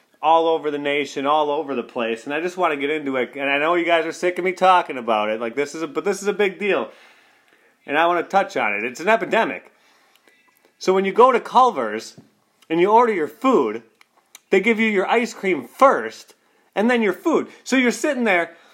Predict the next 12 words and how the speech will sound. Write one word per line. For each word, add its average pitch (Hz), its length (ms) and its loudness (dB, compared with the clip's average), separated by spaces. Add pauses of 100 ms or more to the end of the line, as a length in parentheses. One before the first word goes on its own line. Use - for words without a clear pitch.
(200)
trying 277 400 2
not 240 220 0
to 226 100 -6
eat 214 220 -6
your 180 120 4
ice 233 220 0
cream, 117 420 -4 (640)
but 185 100 2
then 233 140 4
it 233 80 -2
starts 196 280 -2
melting, 165 640 0